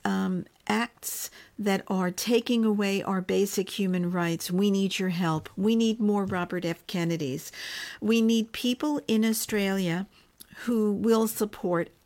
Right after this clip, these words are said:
us and support families. So honestly, we absolutely are begging you to contact us and to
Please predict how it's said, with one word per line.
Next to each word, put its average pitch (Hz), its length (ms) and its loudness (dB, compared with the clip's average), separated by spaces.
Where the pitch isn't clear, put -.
us 233 540 -2
and 196 220 2
support 180 540 -4
families. 165 840 0
So 190 600 0
honestly, 220 640 2
we 214 640 0
absolutely 190 1160 -2
are 180 160 0
begging 180 520 0
you 147 320 -4
to 190 500 -2
contact 190 800 -2
us 165 420 -6
and 180 340 2
to 175 540 -2